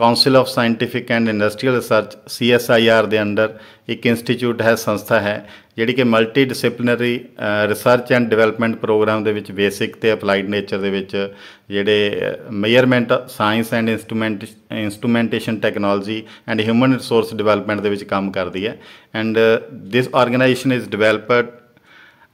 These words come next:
to ਆਰ ਐਂਡ ਡੀ activities in the area of agri instrumentation, ਖੇਤੀਬਾੜੀ ਦੇ ਜਿਹੜੀ ਇੰਸਟਰੂਮੈਂਟੇਸ਼ਨ ਹੈ ਫੀਲਡ, ਉਹਦੇ ਵਿੱਚ ਕੰਮ ਕਰਦੀ ਹੈ, ਬਾਇਓਮੈਡੀਕਲ ਇੰਸਟਰੂਮੈਂਟੇਸ਼ਨ ਦੇ ਵਿੱਚ,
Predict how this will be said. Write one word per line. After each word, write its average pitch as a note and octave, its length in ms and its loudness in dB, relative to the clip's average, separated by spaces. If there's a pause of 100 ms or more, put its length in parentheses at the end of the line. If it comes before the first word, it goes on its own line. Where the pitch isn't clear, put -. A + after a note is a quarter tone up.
(140)
to B2+ 80 4
ਆਰ A2+ 240 6
ਐਂਡ A#2+ 180 2
ਡੀ A#2 200 4
activities A2+ 460 -2
in A2 140 -4
the G#2+ 260 2
area G#2+ 140 2
of G#2 340 -2
agri A2 180 -2
instrumentation, A2 720 -4
ਖੇਤੀਬਾੜੀ A2 720 -2 (440)
ਦੇ G#2+ 320 4
ਜਿਹੜੀ G#2+ 220 0
ਇੰਸਟਰੂਮੈਂਟੇਸ਼ਨ A2 720 -2
ਹੈ G#2+ 60 0
ਫੀਲਡ, G#2 340 -6
ਉਹਦੇ A2 220 -2
ਵਿੱਚ A#2 180 -4
ਕੰਮ A2 240 -4
ਕਰਦੀ G#2 240 0
ਹੈ, G#2 40 4
ਬਾਇਓਮੈਡੀਕਲ G#2 640 0
ਇੰਸਟਰੂਮੈਂਟੇਸ਼ਨ G#2 640 -6
ਦੇ G#2 80 0
ਵਿੱਚ, G#2 200 -8